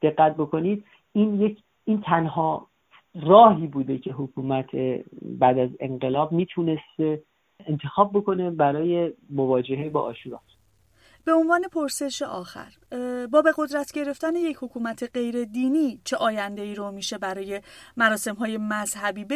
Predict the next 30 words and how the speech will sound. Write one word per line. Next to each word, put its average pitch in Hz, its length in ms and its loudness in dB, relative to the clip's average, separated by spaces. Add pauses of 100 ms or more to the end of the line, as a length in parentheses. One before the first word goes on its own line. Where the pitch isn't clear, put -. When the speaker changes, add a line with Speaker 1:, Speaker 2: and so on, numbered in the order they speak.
(100)
Speaker 2:
ویژه 277 380 4 (540)
محرم 196 520 0
متصور 185 600 -8
شد؟ - 260 -14 (600)
Speaker 1:
من 233 280 6 (120)
فکر 233 220 0
می‌کنم 202 400 -2 (420)
این 240 240 0 (280)
نزاع 180 540 4
همواره 165 720 4
وجود 180 340 0
خواهد 151 400 2
داشت 151 220 -2
و 151 40 2
همواره 147 580 0
بعد 151 260 4
از 135 200 0
این 175 180 -2
هم 165 260 -4
وجود 147 180 -6
خواهد - 300 -14
داشت، - 160 -10
چه 185 80 0
حکومت 165 420 -4 (460)
دینی 160 260 2
بمونه 170 400 0
چه 165 160 -4
حکومت 151 400 -4
غیر 160 360 4
دینی، 147 380 -2